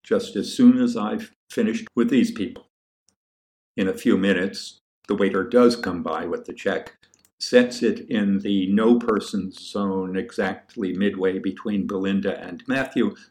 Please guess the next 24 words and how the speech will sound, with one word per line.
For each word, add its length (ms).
and 200
says, 480
"I'll 260
take 260
that 300
whenever 420
you're 180
ready." 420
Matthew 360
has 240
learned 520
that 240
in 220
the 140
lingo 580
of 140
waiters, 640
"whenever 460
you're 240
ready" 500
means 600
"whenever 600
I'm 360
ready." 420